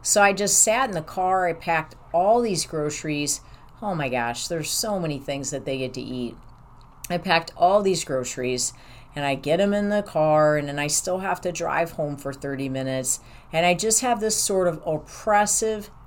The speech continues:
heaviness on me that is ridiculous, and I'm just embarrassed by it. It's like, I just can't even believe I'm having the negative thoughts that I'm having. Like, I have an amazing life. I'm incredibly blessed. I have no reason to be this negative.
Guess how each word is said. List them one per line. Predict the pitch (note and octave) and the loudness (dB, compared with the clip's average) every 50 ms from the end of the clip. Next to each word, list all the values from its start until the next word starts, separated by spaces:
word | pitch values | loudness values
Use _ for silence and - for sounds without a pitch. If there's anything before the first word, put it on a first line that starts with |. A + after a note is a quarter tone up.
| - | -12
heaviness | - - G3+ G3 F3 F#3+ F#3+ F3+ E3+ D#3+ D3+ - - | -6 -2 0 0 2 0 0 0 0 0 0 0 0
on | E3 D3 C#3+ C#3 | 0 -2 -4 -4
me | C#3 C3+ C3+ C3+ C3 C3+ C3 - - - - - - - | -4 -4 -4 -4 -4 -6 -8 -12 -18 -20 -20 -8 -2 2
that | F3 F3+ E3+ | 2 4 4
is | F3 E3+ D#3 C#3 | 4 2 0 -2
ridiculous, | C3+ C#3+ D#3 D#3 C#3+ C3+ C3+ C#3+ G3+ A#3 B3 A#3+ - F3 D3+ C3+ C3 B2+ C3 C3 C3 - | -2 -2 -2 -2 -4 -4 -2 2 4 4 4 2 0 -4 -2 0 0 0 0 0 0 -2
and | - - F3 | -2 -2 -2
I'm | E3 E3 E3 D#3+ | -2 -2 -2 -2
just | D#3 F3+ F3 - | -2 -2 -2 -2
embarrassed | - F3 D#3+ D3 B2 - - F3 E3+ F#3 F3+ E3+ D3 B2 A2+ - - - - | -2 -4 -4 -4 -4 -2 2 4 4 4 4 2 0 0 -2 -4 -4 -4 -4
by | - B2+ A2+ A2 | -4 -4 -4 -4
it. | G#2+ G#2+ A2 | -4 -4 -6
It's | A#2 B2+ A#2+ - | -6 -4 -2 0
like, | - D#3+ D#3 D#3 | 2 2 0 0
I | - D#3+ | -4 -6
just | D#3+ D#3 - G#3 G#3 F#3+ - - | -6 -4 -2 0 0 0 0 -2
can't | - G3 F#3+ | -4 -6 -4
even | F#3+ F#3 F3+ E3+ D3+ | -4 -4 -4 -4 -4
believe | C3 C#3+ D3+ D#3 D#3 D#3 D3 | -4 -2 -2 0 0 0 0
I'm | C#3+ C#3 C#3 C3+ C3 B2+ - - - - - - - - - - | 0 -2 -2 -4 -6 -8 -12 -18 -20 -20 -20 -20 -20 -18 -12 -8
having | D3+ E3+ G3+ G#3 G#3 G3+ G3+ F#3 | -4 2 4 4 4 4 2 0
the | E3+ D#3+ | 2 2
negative | D#3 D#3 E3 E3+ E3+ E3 E3 D3+ D3 | 2 4 4 4 4 2 0 -2 -2
thoughts | - - - D#3 C#3+ C#3+ C#3+ - - | -4 0 2 4 4 2 2 0 -2
that | D#3 D3 | -2 -2
I'm | C#3+ B2+ B2 | -4 -4 -6
having. | A#2+ - - B2+ C3 C3 B2+ B2 B2 | -8 -8 -4 -2 -2 0 0 -2 -2
Like, | B2 B2 B2 | -2 -4 -4
I | C3+ C#3+ | -2 -2
have | C#3+ D3+ E3 E3+ E3 D3+ | -2 0 0 0 0 0
an | D3 | -2
amazing | C#3 C3 C3+ C#3+ D#3+ F3+ F#3+ F3 F#3 F#3+ F3+ E3+ | -4 -4 -4 -2 0 0 0 0 -2 -4 -2 -2
life. | D#3+ D3+ D3+ D3+ D3+ D3+ D3 - | -2 -2 0 0 -2 -2 -4 -8
I'm | - C3+ C3+ C3 C3 B2+ A#2+ - - - | -8 -6 -6 -6 -6 -8 -10 -12 -12 -12
incredibly | - D3+ C#3+ C3+ - - - G3 F#3+ F#3 F3+ F#3 E3 F3 F3 E3+ | -8 -8 -8 -8 -8 -4 0 2 2 2 2 0 -4 -4 -4 -4
blessed. | D#3 - D3+ D3 D3 D3 C#3+ C#3+ - - - - - - - - - - - - - - | -4 -2 -2 0 2 2 0 0 0 -2 -4 -6 -10 -16 -18 -18 -18 -18 -20 -18 -10 -4
I | - | -4
have | E3+ C#3 D3 | -2 -2 0
no | D#3+ E3 F3 F#3+ G3+ | 0 0 2 4 4
reason | G#3+ G#3 F#3 F#3+ F3+ F3 D#3+ F#3 F3 E3 | 4 4 2 2 0 0 0 -2 -2 -4
to | D3+ | -4
be | B2 C#3+ C#3+ D3 | -2 -2 -2 -2
this | C#3+ C#3 C3+ - - | -2 -2 -2 -2 -2
negative. | C#3 C3 B2+ C3 B2+ B2 A#2 A#2 A#2 A2 | 0 0 0 0 0 -2 -2 -2 -4 -4